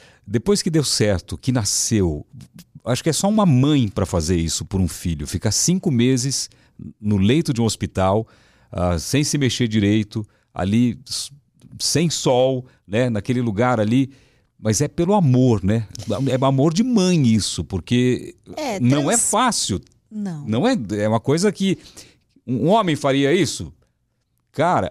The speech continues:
Speaker 1: o, <laughs> eu vejo aí, eu fui apresentar, eu operado, eu falei pro doutor, "Não, tem que trabalhar, eu vou apresentar, eu vou lá." Quer dizer, é, tem essa coisa de, de, de que-, de querer superar,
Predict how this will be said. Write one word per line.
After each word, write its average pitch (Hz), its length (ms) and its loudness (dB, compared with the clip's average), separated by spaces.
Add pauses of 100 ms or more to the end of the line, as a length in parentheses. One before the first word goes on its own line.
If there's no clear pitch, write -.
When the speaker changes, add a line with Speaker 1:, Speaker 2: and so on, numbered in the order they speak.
(140)
Speaker 1:
o, 85 360 -4 (220)
<laughs> 156 200 -4
eu 180 220 0
vejo 165 300 0
aí, 160 240 0 (560)
eu 127 140 2
fui 170 220 2
apresentar, 147 640 0
eu 156 120 2
operado, 170 680 0 (220)
eu 113 60 -8
falei 165 140 2
pro 151 100 0
doutor, 139 200 2
"Não, 139 140 0
tem 156 120 -2
que - 60 -8
trabalhar, 170 440 2
eu 147 80 2
vou 135 180 2
apresentar, 160 720 -2 (160)
eu 120 100 2
vou 151 160 0
lá." 165 320 0
Quer 117 160 -2
dizer, 98 260 0 (300)
é, 101 100 -4
tem - 300 -4
essa 135 220 -2
coisa 135 240 0
de, 117 160 -4
de, 104 180 -6
de 107 200 -8
que-, 127 260 -6
de 98 160 -8
querer 117 280 2
superar, 110 720 -2